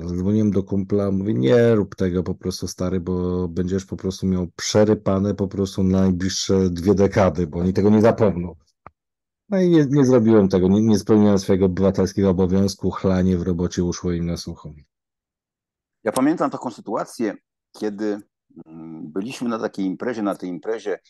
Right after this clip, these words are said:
Speaker 2: w takiej restauracji Honoratka naprzeciwko Ministerstwa Zdrowia był wtedy ówczesny kapelan prezydenta, zresztą bardzo porządny człowiek, już, już, już, już nie żyje, ksiądz pułkownik Tadeusz Dłubacz. I ksi-, ksiądz pułkownik, e, bardzo skromny, porządny człowiek,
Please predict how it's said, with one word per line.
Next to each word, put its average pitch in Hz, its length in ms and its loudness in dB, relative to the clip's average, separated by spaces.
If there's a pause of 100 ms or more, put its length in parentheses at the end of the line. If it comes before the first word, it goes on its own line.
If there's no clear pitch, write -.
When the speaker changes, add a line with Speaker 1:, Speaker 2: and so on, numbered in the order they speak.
(140)
Speaker 2:
w - 60 -20
takiej 87 480 -10 (120)
restauracji 92 800 -4
Honoratka 92 600 -6
naprzeciwko 90 400 -14
Ministerstwa 90 500 -8
Zdrowia 120 340 -2
był 135 360 -6 (400)
wtedy 110 240 -6 (100)
ówczesny 139 380 -8
kapelan 135 440 -6
prezydenta, 107 500 -10
zresztą 98 200 -12
bardzo 117 280 -4
porządny 101 420 -12
człowiek, 95 460 -12
już, - 180 -14
już, 80 240 -14
już, - 180 -20
już - 180 -20
nie 85 120 -14
żyje, 98 300 0 (360)
ksiądz 135 260 -4
pułkownik 104 500 -4
Tadeusz 90 340 -2
Dłubacz. 80 580 -12 (320)
I - 100 -10
ksi-, - 420 -2
ksiądz - 280 -4
pułkownik, - 560 -2 (400)
e, - 60 -2 (160)
bardzo 175 340 -2
skromny, 165 520 -2
porządny 123 500 -6
człowiek, 113 540 -12